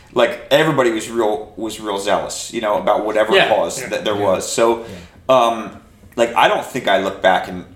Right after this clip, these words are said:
Speaker 1: like, like, that record particularly, I'm not, I, like, it's probably my least favorite thing we've done. So it's, well, maybe not, maybe not the least, but
Speaker 2: <laughs>
Speaker 1: Year is, Use, King Uzziah is probably my least favorite. But,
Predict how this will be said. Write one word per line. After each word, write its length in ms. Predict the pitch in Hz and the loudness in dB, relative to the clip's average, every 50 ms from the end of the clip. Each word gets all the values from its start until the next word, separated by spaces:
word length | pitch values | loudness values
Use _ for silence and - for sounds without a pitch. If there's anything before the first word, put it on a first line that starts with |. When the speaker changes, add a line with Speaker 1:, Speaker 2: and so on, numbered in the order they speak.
| - - _ - - - - | -20 -20 _ -20 -20 -12 -10
Speaker 1:
like, 160 | 87 - - - - - - - - - - - - _ _ - - - - - _ - - - - - - | -10 -10 -10 -12 -20 -20 -20 -20 -20 -20 -20 -20 -20 _ _ -20 -20 -20 -20 -20 _ -20 -20 -20 -10 -4 -2
like, 160 | 123 - 117 | 0 2 4
that 220 | 131 151 - 135 | 4 4 4 2
record 280 | 135 120 113 117 101 92 | -2 -4 -4 -4 -8 -8
particularly, 380 | - - 117 95 - 98 92 73 | -6 -6 -6 -4 -2 0 0 0
I'm 140 | 90 98 101 | 0 0 -2
not, 220 | 104 98 98 - | -2 -4 -2 -2
I, 160 | 95 104 98 92 | -2 -2 0 -2
like, 320 | 95 98 95 - - - - - - - - - - - - - - - | -2 -4 -8 -10 -14 -18 -20 -20 -20 -20 -20 -20 -20 -20 -20 -12 -6 -4
it's 160 | 139 127 - | -2 -2 -2
probably 320 | - - 139 135 139 135 | 0 2 4 4 4 4
my 140 | 120 113 107 | 2 0 -2
least 260 | 107 113 110 - - | -2 -2 -4 -6 -6
favorite 300 | - 113 110 110 113 - - | -2 -2 0 0 -2 -4 -4
thing 160 | - 117 117 | -6 -4 -2
we've 180 | 120 117 117 117 | -2 -4 -2 0
done. 220 | 127 131 143 165 | 2 2 2 0
So 300 | 151 - - 110 107 98 | 0 0 2 2 2 2
it's, 520 | - - - - - - - - - - - - - - - - - - _ _ _ - - | -2 -4 -6 -6 -6 -6 -6 -8 -10 -14 -20 -20 -20 -20 -20 -20 -20 -20 _ _ _ -6 -2
well, 140 | 143 147 | 0 2
maybe 180 | 151 165 160 147 | 4 4 4 4
not, 220 | 131 113 95 104 | 2 2 0 0
maybe 180 | 123 131 127 120 | 0 2 2 2
not 120 | 113 98 95 | 0 0 -2
the 80 | 90 | -6
least, 300 | 98 98 90 - - - - | -8 -8 -8 -10 -10 -6 -6
but 280 | - - - - - - - - - - - | -6 -6 -6 -10 -18 -20 -20 -20 -20 -20 -14
Speaker 2:
<laughs> 260 | - 175 165 - - | -12 -12 -12 -10 -6
Speaker 1:
Year 220 | - 127 131 127 117 | -2 2 2 4 2
is, 100 | 104 - - 113 | 2 -2 -6 -12
Use, 220 | 110 104 - - | -12 -12 -12 -14
King 280 | - - - 117 101 95 | -16 -16 -12 -10 -10 -6
Uzziah 260 | 92 92 82 80 67 | -2 0 0 0 0
is 80 | - - | -2 -6
probably 240 | - - 92 92 90 | -4 -4 -4 -2 -4
my 60 | 87 | -6
least 140 | 80 78 - | -10 -10 -10
favorite. 240 | - 78 73 71 - | -8 -8 -8 -4 -4
But, 260 | 117 110 - - - | -4 -4 -4 -6 -14